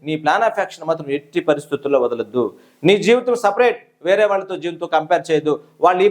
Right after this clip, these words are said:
పని చేస్తున్నారు కదా, వాళ్ళు ఇప్పుడు చదవడం లేదు కదా, తర్వాత చదువుకోవచ్చు కదా, ఇవన్నీ వేస్ట్. గుర్తుంచుకో, చదువు ఒక్కటే నీకు ఉద్యోగాన్ని ఇస్తుంది, ఉద్యోగం ఒక్కటే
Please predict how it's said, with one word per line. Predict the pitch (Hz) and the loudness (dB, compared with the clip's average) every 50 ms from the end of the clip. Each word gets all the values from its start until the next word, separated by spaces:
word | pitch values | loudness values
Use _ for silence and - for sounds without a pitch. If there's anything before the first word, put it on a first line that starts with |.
| 202 214 | 2 0
పని | 208 202 208 | -2 0 -2
చేస్తున్నారు | 202 208 - 202 202 196 190 190 190 | -4 -4 -4 -2 0 0 0 2 2
కదా, | 196 208 196 - - _ _ 151 | 2 2 0 -2 -6 _ _ -2
వాళ్ళు | 170 180 190 190 | 0 0 0 -2
ఇప్పుడు | 190 190 - | -6 -4 -4
చదవడం | 180 180 208 208 208 208 196 202 | -2 0 0 0 0 0 0 -2
లేదు | 202 196 196 190 | -2 0 0 2
కదా, | 196 202 202 202 - _ _ _ 170 | 2 0 0 -2 -6 _ _ _ 2
తర్వాత | 180 196 214 208 208 202 202 | 2 2 2 0 0 -2 -2
చదువుకోవచ్చు | 196 190 208 202 208 202 190 190 190 185 185 | 0 0 0 0 0 -2 -4 -2 -2 0 0
కదా, | 196 202 190 - - _ 143 156 | 2 0 0 -2 -8 _ -6 -2
ఇవన్నీ | 160 170 180 208 220 214 190 185 | 0 0 0 0 0 -2 0 0
వేస్ట్. | 180 - - - 139 - - _ _ _ 151 | 0 -2 -2 -8 -14 -16 -16 _ _ _ -2
గుర్తుంచుకో, | 170 - 202 190 180 175 - 175 147 117 - - - | 0 0 0 -2 0 0 2 2 2 2 0 -2 0
చదువు | 180 185 214 220 208 208 | 0 2 2 2 2 2
ఒక్కటే | 196 202 214 208 220 220 214 190 | 0 -2 -4 -2 -2 0 0 -2
నీకు | 202 - - 180 165 | -4 -6 -6 -6 -2
ఉద్యోగాన్ని | 156 196 196 190 190 190 180 175 165 | 0 2 2 4 2 2 0 -2 -8
ఇస్తుంది, | - - 170 156 151 160 190 233 247 - - _ _ _ _ _ _ - 147 170 | -12 -14 -12 -6 0 2 2 2 2 -2 -6 _ _ _ _ _ _ -4 -2 -2
ఉద్యోగం | 151 160 208 214 208 196 190 175 175 | 2 2 2 2 2 0 -4 -4 -4
ఒక్కటే | 175 180 170 202 | -6 -6 -6 -4